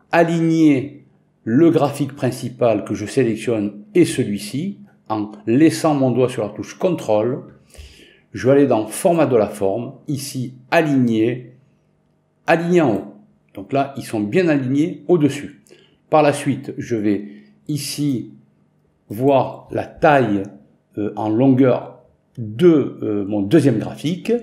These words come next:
Donc pour ce faire, je le sélectionne, un résultat par mois, aller dans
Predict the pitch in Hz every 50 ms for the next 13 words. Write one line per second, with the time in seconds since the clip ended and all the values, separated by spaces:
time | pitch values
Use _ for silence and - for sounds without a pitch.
0 | - 208 202 101 92 - 123 - - 123 - 127 107 98 95 98 101 95 196 -
1 | - 190 165 143 - - 139 139 160 151 123 113 113 101 107 104 98 101 98 -
2 | 107 98 - 104 90 95 98 98 107 123 135 - - - - - - - - _
3 | _ _ _ _ - 135 135 139 135 131 113 113 107 101 92 87 - - -